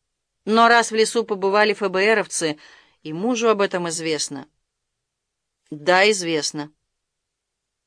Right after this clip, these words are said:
На этот случай у них есть план "Б". "А что за план?" "Ну, насчёт Хьюи не знаю, а мне по-прежнему следует ехать в Брукхенвейский мотель, только уже без тебя.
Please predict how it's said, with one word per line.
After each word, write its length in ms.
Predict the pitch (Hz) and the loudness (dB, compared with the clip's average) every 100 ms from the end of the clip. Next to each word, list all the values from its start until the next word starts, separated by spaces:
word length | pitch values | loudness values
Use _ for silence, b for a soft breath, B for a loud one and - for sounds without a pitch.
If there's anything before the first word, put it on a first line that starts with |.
| _ - | _ -2
На 240 | 208 247 | 2 4
этот 200 | 262 262 | 4 0
случай 380 | - 269 262 240 | -2 -4 -2 0
у 40 | |
них 160 | 226 - | 0 -2
есть 260 | 208 220 _ | 0 0 _
план 420 | 196 190 208 202 | -2 0 0 -2
"Б". 260 | 175 175 185 _ _ _ _ _ _ _ | 0 0 -2 _ _ _ _ _ _ _
"А 140 | - 170 | -4 -2
что 200 | - 185 | 0 -2
за 140 | 170 | -2
план?" 400 | 156 165 175 185 _ _ _ _ _ _ _ _ _ _ - | -2 0 -2 -2 _ _ _ _ _ _ _ _ _ _ -14
"Ну, 160 | 160 | -8
насчёт 400 | 165 175 - 202 | -2 -2 0 -2
Хьюи 400 | - 190 220 214 | -2 -4 0 2
не 140 | 202 190 | 2 -2
знаю, 480 | 180 226 220 180 156 B B | -2 2 4 2 -2 B B
а 160 | 190 | 0
мне 240 | 190 202 233 | 0 0 0
по-прежнему 640 | 226 202 208 226 190 185 | 0 0 0 -2 -2 -6
следует 460 | 170 202 202 185 180 | -6 -4 -2 -2 -4
ехать 400 | 180 202 185 - b b b b b | -4 0 -2 -4 b b b b b
в 140 | 156 | -12
Брукхенвейский 1040 | 160 214 233 - 208 190 196 190 - 196 | 0 2 2 -2 -4 2 2 2 -2 -4
мотель, 680 | - 185 175 - 233 208 151 _ _ _ _ | 0 0 0 0 0 0 -2 _ _ _ _
только 240 | 165 151 | -6 -2
уже 200 | 165 165 | -4 -2
без 200 | 185 185 | -2 -2
тебя. 480 | - 214 208 220 151 | -4 -2 0 -2 -4